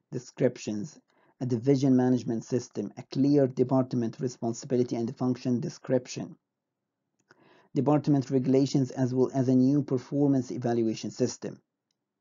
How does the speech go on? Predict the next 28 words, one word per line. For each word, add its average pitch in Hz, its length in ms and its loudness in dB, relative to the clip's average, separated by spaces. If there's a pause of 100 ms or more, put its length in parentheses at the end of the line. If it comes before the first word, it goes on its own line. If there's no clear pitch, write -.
Additionally, 120 720 2 (580)
the 147 100 0
company 156 400 4
was 139 280 4
able 147 240 2
to 143 140 -2
build 147 460 2
up - 360 -2
a 123 100 -4
process 143 500 -2
system - 640 -4 (140)
with 127 220 -4
multiple 123 500 2
levels, 101 560 0 (100)
confirmed 127 580 4
details, 135 520 4
and 127 280 2
smooth 143 540 2
interactions 131 1000 -4 (460)
between 127 380 4
headquarters 131 880 0 (140)
and 139 200 2
the 135 160 2
divisions 135 640 2 (100)
and 127 380 0
among 120 420 2 (140)
the 117 140 -4
divisions. - 680 -6